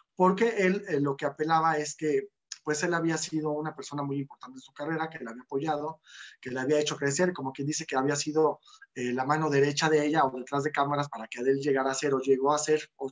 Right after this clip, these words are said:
sigue siendo una de las mejores cantantes. Y entonces, eh, ella, pues, al final de cuentas,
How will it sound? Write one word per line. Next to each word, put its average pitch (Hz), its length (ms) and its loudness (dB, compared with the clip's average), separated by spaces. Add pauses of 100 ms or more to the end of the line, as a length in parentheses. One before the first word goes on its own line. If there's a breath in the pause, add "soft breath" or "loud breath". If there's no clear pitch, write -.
(100)
sigue 196 260 -4
siendo 170 360 -4
una 151 180 -2
de 139 60 -2
las 123 120 -8
mejores 139 300 -8
cantantes. 160 580 -10 (580 loud breath)
Y 180 100 2
entonces, 202 680 4
eh, 143 440 4
ella, 170 380 4
pues, - 340 -2 (260)
al 135 120 -6
final 156 240 -2
de 180 120 -2
cuentas, 175 500 -6